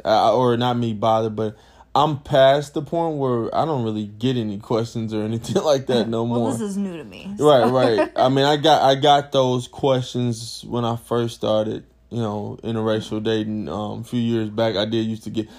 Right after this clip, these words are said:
Speaker 1: I got it, "Well, is they different?" You know,
Speaker 2: Oh, yeah.
Speaker 1: no, th-,
Speaker 2: A lot
Speaker 1: the
Speaker 2: of, a lot of sexual questions.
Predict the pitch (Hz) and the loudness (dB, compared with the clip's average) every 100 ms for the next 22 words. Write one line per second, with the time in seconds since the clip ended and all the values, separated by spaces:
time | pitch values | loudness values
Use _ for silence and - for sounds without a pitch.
0 | - - 110 110 110 107 107 107 104 - | -10 0 2 4 2 2 -2 -6 -8 -14
1 | - 120 127 147 143 139 180 196 190 - | -16 -14 -8 -6 -4 -2 -2 -2 -4 -4
2 | 110 123 120 104 - 214 214 190 - 110 | -2 0 0 -2 -4 -2 0 0 -2 -2
3 | 90 107 - 117 _ _ - 277 392 427 | -4 -8 -14 -20 _ _ -4 -2 0 0
4 | 269 294 285 262 247 - 185 - 180 190 | -2 -4 -6 -8 -10 -10 -12 -12 -14 -14
5 | - - - - | -18 -18 -18 -20